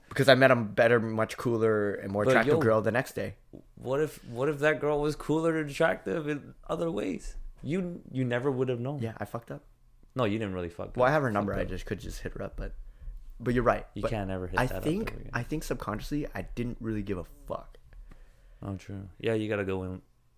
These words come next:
Speaker 1: Right?
Speaker 2: Not give a fuck. But let me give you this idea. Okay, so the next time,
Speaker 1: Okay.
Speaker 2: bring a bottle of wine, a blanket. Always have a blanket, bro. Even if you go to the beach, at least you have a blanket at night.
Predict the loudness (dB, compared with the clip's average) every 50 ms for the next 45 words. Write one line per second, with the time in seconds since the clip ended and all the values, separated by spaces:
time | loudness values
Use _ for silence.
0 | _ _ _ _ _ _ _ -6 -2 0 0 0 -2 -4 -8 -12 -12 -14 -16 -18
1 | -20 _ _ -20 -20 -10 0 2 4 4 4 4 2 2 2 2 0 2 0 -2
2 | -2 -2 -4 -6 -6 -10 -10 -10 -10 -8 -6 -8 -6 -6 -8 -8 -2 2 2 2
3 | 2 2 -2 -4 -4 -4 -6 -14 -18 -20 -20 -20 -14 -12 -10 -10 -10 -14 _ _
4 | -20 -20 _ _ _ _ -20 -20 _ _ _ _ _ _ -20 _ -20 _ _ _
5 | _ -20 -20 -20 _ -20 _ _ _ _ _ _ -20 -16 -8 -8 -6 0 2 4
6 | 4 4 2 2 2 2 2 2 0 -2 -4 -6 -14 -18 -18 -20 -20 -20 -20 -20
7 | -20 -20 -20 -20 -20 -20 -20 -20 _ -20 -18 -12 -8 -2 2 4 6 6 6 6
8 | 6 4 2 0 0 0 -2 -2 -4 -6 -8 -8 -12 -16 -20 -20 -20 -20 -20 -20
9 | -20 -20 -20 -20 -20 -20 _ _ -20 -20 -20 -20 -20 -20 -18 -8 -6 -6 -4 -2
10 | 0 2 2 2 2 0 -4 -10 -12 -14 -16 -16 -12 -4 0 2 2 2 2 0
11 | -2 -2 -2 -2 -2 -2 -4 -4 -4 -6 -10 -14 -10 -10 -10 -10 -8 -6 -6 -4
12 | -2 -2 -2 -4 -6 -6 -8 -6 -4 -6 -6 -6 -10 -10 -10 -10 -8 -8 -10 -12
13 | -8 -8 -8 -6 -6 -6 -6 -6 -8 -10 -8 -8 -8 -8 -10 -10 -12 -16 -14 -14
14 | -16 -14 -14 -14 -14 -14 -16 -16